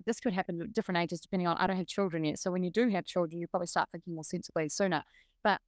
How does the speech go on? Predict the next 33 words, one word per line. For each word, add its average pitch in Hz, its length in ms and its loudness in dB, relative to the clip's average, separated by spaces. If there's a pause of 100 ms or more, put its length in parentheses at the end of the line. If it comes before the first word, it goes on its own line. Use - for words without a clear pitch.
(200)
I 240 60 2
really 392 260 6
can't 269 220 2
afford 214 340 0
to 196 100 -4
have 175 240 -2
injuries. 160 540 -2 (320)
And 247 140 6
also 240 520 4
exercise 214 580 -2
for 185 100 -6
me 233 300 4
is 175 100 -4
also 180 240 -2
such - 300 -2
a 185 40 -4
big 175 180 -2
part 175 200 2
of 160 80 -6
my 156 100 -2
self-care 190 540 0
that 165 100 0
if 165 120 -8
I 185 80 4
can't - 380 -2
do 269 180 4
it, - 300 -4 (200)
that 190 180 6
ain't 160 200 2
good. 208 260 4 (100)
<laughs> 240 100 0 (340)
So, 214 460 4
um, 196 300 2